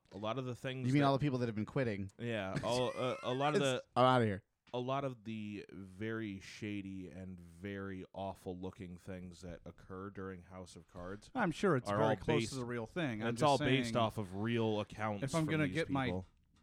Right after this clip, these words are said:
Speaker 3: my political drama fix, I don't need to go to the pretend stuff. There's a lot
Speaker 2: Well,
Speaker 3: of political drama that's happening that I, I can get in the real world.
Speaker 2: Well, if we're on this topic, right? You, you, you bring up Kevin Spacey,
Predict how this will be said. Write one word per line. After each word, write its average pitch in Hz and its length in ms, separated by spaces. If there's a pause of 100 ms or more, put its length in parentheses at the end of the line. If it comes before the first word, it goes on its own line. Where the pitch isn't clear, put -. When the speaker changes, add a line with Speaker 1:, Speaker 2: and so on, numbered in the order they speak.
(120)
Speaker 3:
my 120 360 (120)
political 131 560
drama 120 480
fix, - 560 (340)
I 85 160
don't 120 180
need 120 180
to 117 100
go 101 140
to 98 60
the 92 140
pretend 98 400
stuff. - 240 (160)
There's 104 200
a 104 60
lot 104 300
Speaker 2:
Well, 131 80
Speaker 3:
of 113 60
political 110 360
drama 98 320
that's 92 160
happening 92 380
that 90 120
I, - 440
I 92 40
can 95 140
get 92 240
in 95 80
the 87 60
real 92 280
world. 87 340 (320)
Speaker 2:
Well, - 200
if 170 160
we're 180 200
on 185 200
this 180 180
topic, 180 720 (260)
right? 104 340 (240)
You, 113 80
you, 117 400
you 117 160
bring 135 240
up 143 120
Kevin 131 280
Spacey, 107 560